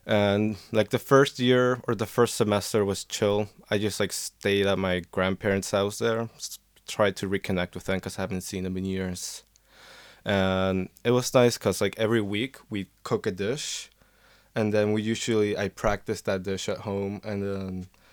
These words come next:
during class I cook it and get graded for it. And later on in second semester when I started to make friends over there, and that part was really fun because, like, it would, what we would do every day, we all get together and, like, cook a meal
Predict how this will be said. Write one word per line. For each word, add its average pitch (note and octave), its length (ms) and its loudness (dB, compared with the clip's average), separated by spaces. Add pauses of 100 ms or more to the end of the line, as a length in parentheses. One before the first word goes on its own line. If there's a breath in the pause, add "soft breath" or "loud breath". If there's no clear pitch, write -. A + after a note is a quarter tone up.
(100)
during G#2 220 0
class F#2+ 540 -2
I F#2+ 140 -2
cook - 320 -6
it F#2 120 -2
and F2+ 200 -4
get F2+ 180 -4
graded F#2 380 -4
for F#2 260 -6
it. F2+ 200 -6 (840 soft breath)
And G2 640 2 (160 loud breath)
later A#2 380 6
on G#2+ 200 8
in G#2 80 2
second G#2 360 2
semester G2+ 480 0
when G2+ 180 -2
I G2 60 0
started G2 540 -2
to G2 80 -6
make F2+ 180 -4
friends G2 580 -6 (160)
over G#2+ 220 0
there, B2+ 260 0 (600 soft breath)
and G2+ 600 2
that A#2+ 220 6
part G#2 240 6
was F#2+ 240 -4
really G2 200 2
fun F#2+ 340 0
because, F#2 440 -4
like, F2 280 -6 (180)
it A2+ 180 -2
would, G2 200 -2 (340)
what G#2+ 120 4
we G#2 40 6
would G#2+ 180 2
do G#2 140 2
every G2 220 4
day, F#2 220 0
we F#2+ 100 2
all F#2+ 180 0
get F#2+ 260 -4
together F#2 520 -2
and, F#2+ 200 -2
like, F#2 180 -2
cook - 200 -6
a G2 60 -2
meal F#2 540 -4